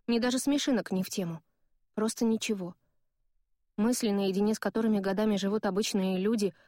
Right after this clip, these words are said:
для меня были неприятны. Настолько привыкла к Орни, что даже забыла, как это —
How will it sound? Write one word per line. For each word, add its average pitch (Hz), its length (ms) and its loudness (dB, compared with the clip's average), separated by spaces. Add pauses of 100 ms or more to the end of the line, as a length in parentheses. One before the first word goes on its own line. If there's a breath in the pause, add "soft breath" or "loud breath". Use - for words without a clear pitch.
(280 soft breath)
для 202 140 0
меня 214 220 2
были 208 180 0
неприятны. 196 680 -2 (640)
Настолько 202 440 -2
привыкла 190 420 -2
к - 100 -4
Орни, 233 280 2 (300 soft breath)
что - 180 -4
даже 247 220 0
забыла, 240 400 0
как 233 300 -2
это — 165 240 -8